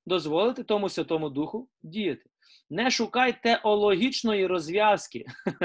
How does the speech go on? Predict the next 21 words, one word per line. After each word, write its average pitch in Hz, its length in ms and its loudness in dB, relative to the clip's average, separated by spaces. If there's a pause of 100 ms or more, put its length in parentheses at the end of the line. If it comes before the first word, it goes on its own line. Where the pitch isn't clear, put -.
(200)
<laughs> - 640 -20
Правильно 220 520 2
зрозуміти. 196 960 2
Розум 196 520 0
тут 175 180 -6
не 165 100 -6
поможе. 147 480 -8 (1900)
Тут 208 220 -2 (200)
тобі - 160 -4
потрібно 180 420 -4
довіряти 175 500 0
Господу 147 520 -8
і 160 60 -14
дозволити 156 720 -4
Духові 170 420 -6
Святому 143 420 -10
діяти. 120 280 -14 (380)
А - 120 -2
тут 220 220 -4
нема 214 280 2
формули, 208 560 2